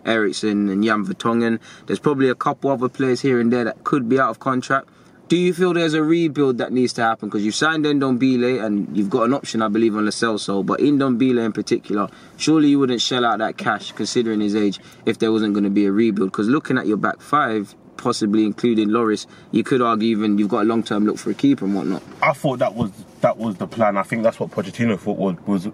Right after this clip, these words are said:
Speaker 2: was the plan when we sold Trippier, when, like, we heard at the beginning of the transfer window that Rose was gonna go.
Speaker 1: Mm.
Speaker 2: So I thought, and we got Sessegnon in, but then I don't know what he's doing at the moment.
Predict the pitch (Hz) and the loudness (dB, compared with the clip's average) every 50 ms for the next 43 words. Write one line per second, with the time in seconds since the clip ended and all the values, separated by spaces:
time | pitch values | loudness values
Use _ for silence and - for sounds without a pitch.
0 | - - - 110 101 98 85 95 90 - - 98 92 90 90 87 92 95 95 98 | -12 -12 -10 -8 -8 -8 -6 -8 -10 -6 -2 -2 -2 -2 -2 -4 -4 -2 -2 0
1 | 95 87 - - - - - - - - 98 - - 110 101 95 - - 107 98 | -2 -4 -6 -12 -20 -20 -20 -12 -6 -6 -4 -2 -2 -2 -2 -2 -2 -4 -4 -4
2 | - - 98 95 95 98 92 101 98 98 98 95 95 95 92 90 85 - - - | -4 -2 0 0 0 0 0 0 0 0 0 0 2 2 2 0 -2 -4 -10 -20
3 | - - - - - - - 101 90 95 110 104 101 95 - 78 82 87 98 92 | -20 -20 -20 -20 -12 -4 -4 -4 -2 0 0 0 2 2 0 0 -2 -2 -4 -2
4 | 95 101 101 98 92 95 - - 101 101 92 - - 95 95 98 95 92 92 90 | -2 -2 -2 -2 -2 -4 -4 -2 -4 -4 -4 -6 -6 -4 -2 0 0 2 2 0
5 | 90 85 - 90 92 95 98 98 87 90 92 90 82 82 - 92 90 90 87 85 | 0 -2 -2 -2 -2 -2 -2 -2 -4 -4 -6 -6 -6 -6 -4 -4 -2 -2 -2 -2
6 | 85 92 92 92 90 90 87 87 - - - - 113 117 113 104 92 - - - | -2 -2 -2 0 -2 -2 -4 -6 -10 -14 -6 -2 -2 0 0 -2 -4 -8 -12 -20
7 | - - - - 98 101 98 - - 113 113 80 85 - - - - 104 98 101 | -20 -10 -4 0 0 0 0 0 0 -2 -2 -2 -4 -10 -10 -6 -4 -2 -2 -2
8 | 87 120 90 - - 123 113 - 113 104 101 98 98 98 98 101 101 98 95 92 | -2 -2 -4 -2 -2 -4 -2 -2 -2 -2 0 0 0 0 0 0 -2 -2 -2 -2
9 | 101 98 95 95 - - - - 101 101 101 98 98 104 - 87 98 95 87 - | -2 -2 -2 -4 -6 -8 -10 -8 -6 -4 -4 -2 -2 -4 -4 -4 -6 -6 -6 -6
10 | 95 92 90 - - 90 90 90 90 90 87 92 101 - | -6 -6 -6 -8 -8 -8 -6 -6 -6 -4 -4 -6 -6 -8